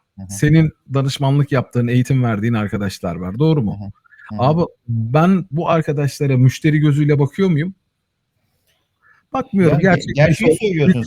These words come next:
Speaker 1: sen yani.
Speaker 2: bildiğin, bildiğin bazen bombok oluyorlar. Hani suratları değişiyor falan. Anladın mı?
Speaker 1: Ama,
Speaker 2: Gerçekten.
Speaker 1: ama zaten bak böyle
Speaker 2: Biliyorum.
Speaker 1: oldu. Bir, bir a-, bir abi tavsiyesi, bir baba tavsiyesi böyle olur ama abi zaten
Speaker 2: Bak,
Speaker 1: hayatta.
Speaker 2: aynı şeyi senin yaptığını da biliyorum. Gördüğün neyse, "Arkadaşım bu."
Speaker 1: Evet.
Speaker 2: diyorsun.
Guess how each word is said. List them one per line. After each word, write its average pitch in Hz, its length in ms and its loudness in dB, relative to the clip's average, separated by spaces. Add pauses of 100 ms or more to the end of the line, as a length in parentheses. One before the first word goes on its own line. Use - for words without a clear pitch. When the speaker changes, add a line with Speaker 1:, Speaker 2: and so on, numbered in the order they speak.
Speaker 1:
sen 113 180 -2
yani. - 320 0 (220)
Speaker 2:
bildiğin, 196 220 -2 (180)
bildiğin 175 360 6
bazen 175 400 4
bombok 160 400 4
oluyorlar. 101 520 -2 (180)
Hani 110 220 2
suratları 139 520 2
değişiyor 107 380 -2
falan. 95 340 -4 (200)
Anladın 113 220 -2
mı? 170 60 4
Speaker 1:
Ama, 214 100 4
Speaker 2:
Gerçekten. 208 240 2
Speaker 1:
ama 214 120 2
zaten 196 400 2
bak 208 220 2
böyle 165 120 4
Speaker 2:
Biliyorum. 196 240 4
Speaker 1:
oldu. 143 120 -4
Bir, 202 260 -10 (420)
bir 131 260 -6
a-, 156 260 2
bir 165 240 0
abi 165 160 -6
tavsiyesi, 151 520 -4
bir 160 160 -6
baba 165 220 -2
tavsiyesi 160 480 -6
böyle 156 220 -2
olur 190 220 -4
ama 107 200 -6
abi 87 200 -8
zaten 90 400 -14
Speaker 2:
Bak, - 80 -
Speaker 1:
hayatta. 135 340 -8
Speaker 2:
aynı 202 280 4
şeyi 180 220 -2
senin 180 200 -2
yaptığını 165 400 -4
da 151 120 0
biliyorum. 113 280 -4
Gördüğün 175 460 2
neyse, 180 420 0 (200)
"Arkadaşım 165 540 -4
bu." 151 40 0
Speaker 1:
Evet. 156 100 2
Speaker 2:
diyorsun. 131 340 -2